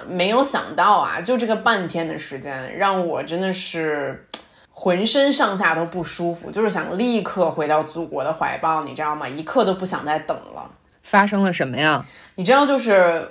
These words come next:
Speaker 1: 我经过三天海岛的洗礼，就变成了一个真正的菲律宾人，你知道吧？<laughs>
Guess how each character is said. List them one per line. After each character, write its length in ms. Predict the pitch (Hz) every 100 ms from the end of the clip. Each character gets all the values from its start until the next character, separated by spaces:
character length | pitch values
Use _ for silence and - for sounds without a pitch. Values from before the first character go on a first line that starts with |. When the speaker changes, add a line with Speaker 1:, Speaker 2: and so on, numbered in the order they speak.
| -
Speaker 1:
我 280 | 185 170 147
经 280 | - 247 262
过 400 | 247 208 165 -
三 380 | - 226 226 233
天 320 | 240 220 233
海 260 | 233 135
岛 280 | 196 175 139
的 100 | 156
洗 320 | 160 - 160 190
礼， 300 | 196 - 117
就 180 | 175 175
变 280 | 240 214 180
成 280 | 185 143
了 100 | 156
一 160 | 156 147
个 180 | 170 165
真 260 | 165 208 214
正 180 | 208
的 80 | 160
菲 160 | 160 180
律 100 | 165
宾 300 | 170 175 175
人， 200 | 143 120
你 100 | 127
知 40 |
道 160 | 139 165
吧？ 160 | -
<laughs> 40 | -